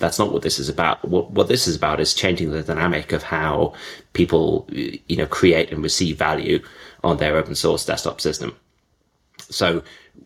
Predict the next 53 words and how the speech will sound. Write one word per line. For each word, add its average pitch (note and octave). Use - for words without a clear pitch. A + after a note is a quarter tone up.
we G#2
kind A2
of G2+
have E2
to E2+
make F2
this -
change, -
and F#2
then G2+
we F2+
still B2+
have G2
to F2+
work E2+
and E2+
solve E2
all D2+
the F2+
other C3
things. -
But -
with F2
this -
kind F2
of E2
in, E2
in D#2+
hand, -
we G2
can F2
make F2
a E2
much E2
better D#2
story D#2+
to D#2
hardware E2
manufacturers -
and, C#2+
and, D2+
and D#2
distros D2
and D2
people -
who D2
make D#2+
applications -
and C#2+
things D2
and D#2+
say, E2
"Look, -